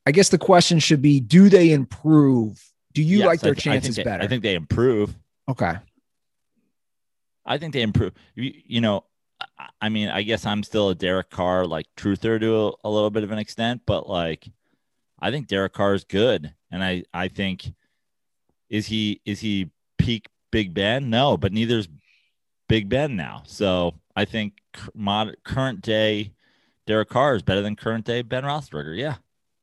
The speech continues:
Speaker 2: I don't, I don't think that's a hot take.
Speaker 1: Dak Prescott.
Speaker 2: Yeah. I don't thi-, uh, I mean, this is a fun game, but I also think there's, like, nine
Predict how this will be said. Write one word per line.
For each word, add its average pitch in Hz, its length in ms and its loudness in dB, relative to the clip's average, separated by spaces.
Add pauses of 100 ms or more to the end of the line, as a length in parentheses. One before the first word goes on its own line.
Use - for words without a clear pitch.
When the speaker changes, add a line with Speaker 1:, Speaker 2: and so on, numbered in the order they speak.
(160)
Speaker 2:
I 135 80 -8
don't, 165 180 -6
I 120 80 -4
don't 151 140 -4
think 117 100 -10
that's 85 180 -12
a 76 60 -12
hot 80 240 -12
take. 101 320 -6 (640)
Speaker 1:
Dak 131 220 4
Prescott. 90 480 2 (800)
Speaker 2:
Yeah. 170 260 -6 (1300)
I 175 100 -4
don't 196 160 -8
thi-, 196 120 -6
uh, 175 100 -2 (680)
I 156 60 -4
mean, 165 160 -6
this 165 180 -4
is 175 140 -6
a 165 60 -2
fun 160 300 -2
game, 147 300 -2
but 156 120 -2
I 127 100 2
also 135 380 0
think 139 180 -8
there's, 135 160 -4
like, 110 180 -2
nine 113 920 -4